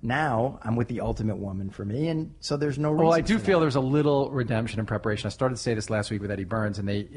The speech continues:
Speaker 2: and somehow this part got cut off, or some of it was there. But, you know, the only speech I've ever tanked in my life was at your bachelor party 'cause I didn't prepare, 'cause I was like,
Speaker 1: It
Speaker 2: "Well,
Speaker 1: was
Speaker 2: it's
Speaker 1: the wedding,
Speaker 2: Dave."
Speaker 1: not the
Speaker 2: I mean,
Speaker 1: bachelor
Speaker 2: your
Speaker 1: party.
Speaker 2: wedding, 'cause I was
Speaker 1: Yeah.
Speaker 2: like, "It's Dave. Uh, I know what to say." So I actually did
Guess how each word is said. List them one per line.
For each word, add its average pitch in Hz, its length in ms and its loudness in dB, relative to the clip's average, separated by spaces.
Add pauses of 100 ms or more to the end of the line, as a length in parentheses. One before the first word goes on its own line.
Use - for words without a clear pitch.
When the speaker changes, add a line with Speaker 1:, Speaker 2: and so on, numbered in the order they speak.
(140)
Speaker 2:
and 127 100 -4
somehow 139 280 2
this 117 120 -4
part 113 220 -2
got 104 160 -2
cut 104 140 -2
off, 104 220 -2
or 101 180 -4
some 123 160 -2
of 113 80 0
it - 20 -2
was 101 140 -8
there. 104 120 -2
But, 101 240 -4 (360)
you 139 60 2
know, 139 60 2
the 135 120 4
only 156 200 4
speech 143 300 -2
I've 120 100 0
ever 113 140 0
tanked 113 240 -2
in 107 60 -2
my 101 80 -2
life 104 220 -2
was 101 120 -8
at 107 80 -6
your 107 80 -4
bachelor 104 380 -4
party 107 260 0
'cause 104 160 -4
I 113 60 0
didn't 117 140 -2
prepare, 196 340 2
'cause - 120 -6
I 143 60 2
was 127 100 -2
like, 135 100 -4
Speaker 1:
It 151 40 6
Speaker 2:
"Well, 156 80 6
Speaker 1:
was 143 80 6
Speaker 2:
it's 139 60 -2
Speaker 1:
the 165 80 6
wedding, 156 340 4
Speaker 2:
Dave." 120 60 2
Speaker 1:
not 123 180 2
the - 80 0
Speaker 2:
I - 20 -2
mean, - 20 -10 (180)
Speaker 1:
bachelor 175 120 4
Speaker 2:
your 175 160 4
Speaker 1:
party. 151 80 4
Speaker 2:
wedding, 165 220 4
'cause 131 100 0
I - 40 4
was 165 80 4
Speaker 1:
Yeah. 131 60 4
Speaker 2:
like, - 100 -2
"It's 196 140 -2
Dave. 202 500 4 (880)
Uh, 165 680 2
I 180 140 0
know 226 100 2
what 165 160 2
to - 60 -10
say." 85 320 -6 (160)
So - 160 0
I 143 40 4
actually 147 320 2
did 117 580 2